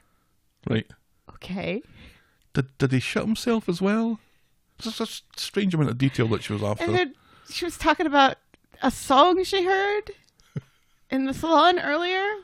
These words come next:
Speaker 2: which the salon should be shut. So why was
Speaker 1: Oh,
Speaker 2: eh.
Speaker 1: but we're, we're,
Speaker 2: Okay.
Speaker 1: we're about to get to
Speaker 2: Right,
Speaker 1: that.
Speaker 2: okay.
Speaker 1: Later, Tyrone arrives on the scene, and before he nips off for a pee, he describes what he saw to the room,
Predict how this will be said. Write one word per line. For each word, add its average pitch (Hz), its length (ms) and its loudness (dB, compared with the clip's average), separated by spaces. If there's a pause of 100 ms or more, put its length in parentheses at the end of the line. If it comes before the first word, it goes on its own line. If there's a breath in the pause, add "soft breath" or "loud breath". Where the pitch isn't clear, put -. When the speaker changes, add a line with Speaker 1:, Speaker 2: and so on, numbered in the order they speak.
Speaker 2:
which - 260 -6
the 330 80 -8
salon 359 340 2
should - 180 -2
be 269 100 0
shut. - 540 2 (1500)
So 302 280 2
why 285 280 -2
was 294 140 -2
Speaker 1:
Oh, 110 280 0
Speaker 2:
eh. 107 160 -4
Speaker 1:
but 104 220 -2
we're, 101 160 -2 (180)
we're, 101 200 -2
Speaker 2:
Okay. 123 220 -4
Speaker 1:
we're 104 100 -6
about 98 200 -8
to - 80 -18
get 123 160 -10
to - 80 -12
Speaker 2:
Right, - 100 -12
Speaker 1:
that. 180 60 -14 (120)
Speaker 2:
okay. - 60 -16 (580 loud breath)
Speaker 1:
Later, 117 240 0
Tyrone 113 360 0
arrives 107 280 -2
on 101 60 -4
the 98 60 -6
scene, 104 220 -4
and 101 100 0
before 101 280 -2
he 131 80 -2
nips 127 260 -2
off 120 120 -2
for - 100 -10
a 107 40 -8
pee, 113 300 -6
he 113 140 -10
describes 110 480 -6
what 87 80 -4
he 85 60 -14
saw 98 180 -4
to - 140 -12
the 98 80 -4
room, 120 260 0